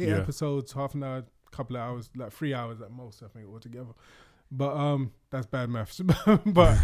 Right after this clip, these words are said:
Speaker 2: <laughs>
Speaker 1: yeah, so it's, it's probably, like, four hours.
Speaker 2: That's definitely quick bad maths.
Speaker 1: Yeah, yeah, exactly. <laughs>
Speaker 2: Hmm.
Speaker 1: But, um, so yeah, so out of all, <laughs> all of that, basically they only had a short time to kind of put everything together. So, like, four
Speaker 2: Yeah.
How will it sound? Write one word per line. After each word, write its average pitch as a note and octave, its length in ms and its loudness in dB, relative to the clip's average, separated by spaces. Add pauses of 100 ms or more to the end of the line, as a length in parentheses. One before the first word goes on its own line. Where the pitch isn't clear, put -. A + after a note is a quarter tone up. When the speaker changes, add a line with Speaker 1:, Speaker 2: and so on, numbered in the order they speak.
(120)
Speaker 2:
<laughs> - 160 2
Speaker 1:
yeah, D#3 220 8
so C#3+ 100 2
it's, D3+ 240 4
it's D3+ 240 2
probably, D#3 260 6
like, B2 140 -2
four C3+ 200 -2
hours. A#2 220 -6
Speaker 2:
That's A2+ 180 -2
definitely A2 300 0
quick C3+ 180 -4
bad G#2+ 160 2
maths. A2 180 4
Speaker 1:
Yeah, E3+ 120 0
yeah, D#3+ 240 2
exactly. E3 420 4
<laughs> - 180 -2
Speaker 2:
Hmm. C3+ 280 4
Speaker 1:
But, F#3 180 4
um, F3 280 -4 (440)
so F#3 240 0
yeah, E3+ 340 0
so D#3+ 160 -4
out F3 240 0
of F3 120 -4
all, F#3 140 0 (220)
<laughs> D3+ 200 -8
all F3 220 0
of E3+ 120 0
that, D#3 300 -2 (440)
basically D#3+ 320 2
they C#3+ 100 0
only E3 180 0
had D#3+ 140 0
a C#3 40 -2
short F3 320 -6
time C#3+ 240 -6
to C3+ 100 -14
kind C3 180 -10
of A#2+ 100 -10
put C#3+ 180 -6
everything B2+ 280 -10
together. D3 280 -10
So, C#3+ 120 -10
like, A2+ 120 -6
four G#2+ 80 -2
Speaker 2:
Yeah. F#2+ 100 2